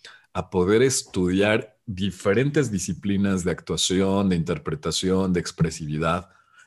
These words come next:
en muchas partes del mundo, con grandes maestros que de verdad atesoro en mi corazón porque me han entregado también una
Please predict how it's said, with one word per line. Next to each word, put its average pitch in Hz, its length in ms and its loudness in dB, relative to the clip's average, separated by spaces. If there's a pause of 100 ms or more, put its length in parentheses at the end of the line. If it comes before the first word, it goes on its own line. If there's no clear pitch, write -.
en 90 140 -2
muchas 143 300 2
partes 104 360 0
del 87 160 2
mundo, 87 440 -2 (600)
con 90 220 0
grandes 147 420 4
maestros 95 680 0
que 90 140 -6
de 82 80 0
verdad 87 280 0
atesoro 101 520 -2
en 98 80 0
mi 87 100 0
corazón 80 540 -4
porque 90 260 -10
me 78 140 -4
han 90 240 -2 (400)
entregado 87 580 0
también 85 400 0
una 92 600 0